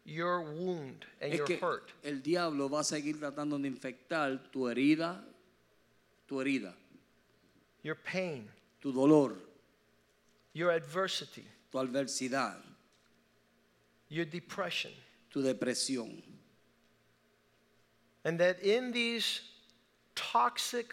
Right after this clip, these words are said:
Speaker 1: waters,
Speaker 2: Y en estas aguas tóxicas,
Speaker 1: instead of you steering clear to a sweet place,
Speaker 2: en vez de estar mirando claramente a un lugar dulce,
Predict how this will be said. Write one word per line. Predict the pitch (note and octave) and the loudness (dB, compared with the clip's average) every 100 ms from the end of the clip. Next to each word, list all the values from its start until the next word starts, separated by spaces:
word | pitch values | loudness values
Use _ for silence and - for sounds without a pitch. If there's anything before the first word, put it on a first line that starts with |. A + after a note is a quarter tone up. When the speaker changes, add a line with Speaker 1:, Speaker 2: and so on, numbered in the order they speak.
| - | -6
Speaker 1:
waters, | E3+ F#3+ E3 A2+ - - - - _ | 0 2 2 -2 -8 -12 -14 -20 _
Speaker 2:
Y | C#3+ | 0
en | D3 C#3 | 2 2
estas | E3 - F#3+ F3 - - | 0 0 -2 -2 -8 0
aguas | E3 E3+ F3 D#3 - - - _ - | 2 2 0 0 -4 -6 -20 _ -10
tóxicas, | D3 - - G#2 - F#2+ - - - _ | -8 -8 -8 -8 -10 -14 -18 -20 -20 _
Speaker 1:
instead | D#3+ - G#3+ G#3+ | -4 0 2 2
of | F3 | 0
you | G3 A3 | -4 0
steering | - - - A#3 B3+ B3 G#3+ | 2 0 0 0 2 0 -2
clear | - - A#3 G#3 D3+ B2 - - _ _ _ _ - | -6 -6 -4 0 0 -2 -10 -20 _ _ _ _ -6
to | - F#3+ F3 E3 - - _ _ _ _ _ _ _ _ | -2 0 0 -6 -14 -20 _ _ _ _ _ _ _ _
a | - D#3+ D#3 D3 - - _ _ _ | 0 0 0 -4 -10 -20 _ _ _
sweet | - - - - B3+ B3+ - | -4 0 2 0 -2 -4 -8
place, | - C#3 C3 C#3 - - - - | -4 -4 -2 -4 -6 -6 -12 -10
Speaker 2:
en | D3 D3 | -6 -4
vez | C#3 F#3+ F3 | 0 0 0
de | E3+ D3+ | -4 -4
estar | - F3 E3+ D3+ | -6 -2 -2 -2
mirando | D3+ D#3 D#3 D#3+ D#3 C3+ | -2 0 0 0 -2 -4
claramente | C#3 D#3 D#3+ D3+ D3+ D3 C3+ | -4 -2 0 0 -2 -2 -4
a | |
un | B2 D3 | -4 -2
lugar | C#3+ C3 C#3 C#3+ - - | -4 -2 -2 -2 -6 2
dulce, | C#3 A2+ - G2+ | 2 2 -6 -10